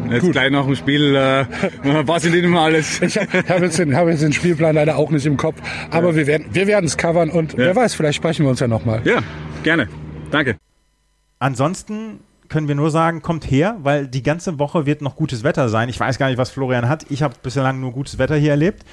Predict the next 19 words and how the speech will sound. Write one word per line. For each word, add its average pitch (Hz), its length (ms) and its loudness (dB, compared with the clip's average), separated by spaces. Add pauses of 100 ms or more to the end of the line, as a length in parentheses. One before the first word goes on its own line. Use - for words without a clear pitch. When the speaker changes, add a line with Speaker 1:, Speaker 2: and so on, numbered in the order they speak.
(300)
Speaker 3:
Und, 143 460 -2
ähm, 123 280 -2
wir 120 160 0
werden 131 680 -2
dann 135 380 -2 (180)
natürlich 123 420 -4
auch, 101 180 -6
ja, 104 200 -2
wie 104 40 -6
gesagt, 101 220 -6
bis - 120 -20
Donnerstag 120 420 -6
beziehungsweise 107 460 -8
Freitagnachmittag 110 760 -4
werden 110 220 -2
wir 104 80 -6
vor - 160 -8
Ort 143 180 -4
sein 156 240 0